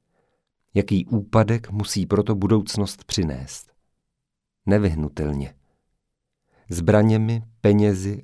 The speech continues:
ani objevy to nelze zadržet. Ani vstřícností nebo obratnou politikou. Zde se musí použít účinnějších prostředků.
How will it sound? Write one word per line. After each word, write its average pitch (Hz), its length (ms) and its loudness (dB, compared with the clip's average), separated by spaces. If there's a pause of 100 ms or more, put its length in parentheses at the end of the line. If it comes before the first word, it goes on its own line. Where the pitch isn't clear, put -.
ani 98 220 0
objevy 104 520 2
to 95 140 -2
nelze 95 420 2
zadržet. 78 640 -4 (1300)
Ani 110 220 4
vstřícností 107 1200 -4 (100)
nebo 90 220 -2
obratnou 101 600 -2
politikou. 73 760 -4 (1500)
Zde 87 240 -4
se 113 160 0
musí 107 320 0
použít 104 720 -2
účinnějších 107 720 0
prostředků. 76 800 -8